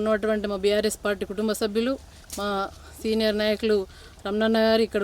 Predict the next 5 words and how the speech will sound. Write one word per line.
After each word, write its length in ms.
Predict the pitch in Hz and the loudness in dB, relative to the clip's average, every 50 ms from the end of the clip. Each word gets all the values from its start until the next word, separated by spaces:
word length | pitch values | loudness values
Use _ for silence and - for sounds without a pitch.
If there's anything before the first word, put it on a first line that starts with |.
| 202 | 0
ఉన్నటువంటి 460 | 208 214 214 196 214 208 214 202 226 220 214 208 196 | 0 0 0 0 0 0 0 2 2 2 2 2 0
నాయకులు 380 | 208 214 202 196 220 214 220 208 202 208 - - - - - - - - | 0 -2 -2 0 0 2 2 2 0 -2 -6 -14 -20 -20 -20 -12 -4 0
తేల్ 220 | 214 214 220 220 202 | 2 2 4 4 4
రాజు 220 | 214 208 202 196 220 | 2 2 2 2 4
గారు 260 | 220 226 220 214 233 | 6 6 6 6 4